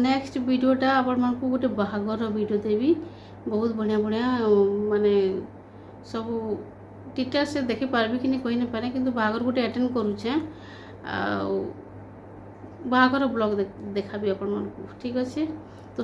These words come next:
ସେଥିଲାଗି ବୋଲି ମୁଇଁ କିଛି vlog ବନେଇନି, କାହିଁକି ବୋଲେ ଏଡ଼ିଟିଂ କରିପାରେନି। ମୋର ବାହାଘର attend କରାର ଅଛି, ସେଥିଲାଗି ମୁଇଁ vlog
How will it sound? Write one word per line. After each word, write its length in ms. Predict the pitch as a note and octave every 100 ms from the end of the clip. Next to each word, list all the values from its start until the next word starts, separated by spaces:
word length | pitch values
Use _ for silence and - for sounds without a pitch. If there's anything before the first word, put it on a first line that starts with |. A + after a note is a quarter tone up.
| A#3+
ସେଥିଲାଗି 320 | A#3 B3 B3
ବୋଲି 160 | B3 B3+ C4
ମୁଇଁ 120 | C4 B3
କିଛି 180 | A3+ B3 A3+
vlog 200 | A3+ A3+
ବନେଇନି, 280 | A3+ A#3+ C4+
କାହିଁକି 240 | D4 C4 C4
ବୋଲେ 120 | C4 A#3+
ଏଡ଼ିଟିଂ 280 | B3 D#4 D#4
କରିପାରେନି। 580 | D4 D4 C#4+ D4 D4+ F4 G4 - - - - - A#3+
ମୋର 320 | A#3 A3+ A#3 A#3 G#3+ A3
ବାହାଘର 280 | A#3 B3+ C#4+
attend 180 | C#4+ C#4+ D4
କରାର 180 | D4 D4
ଅଛି, 120 | D4 D4+
ସେଥିଲାଗି 300 | A#3+ B3 B3+
ମୁଇଁ 160 | C4+ E4+ - - - -
vlog 280 | A3 A#3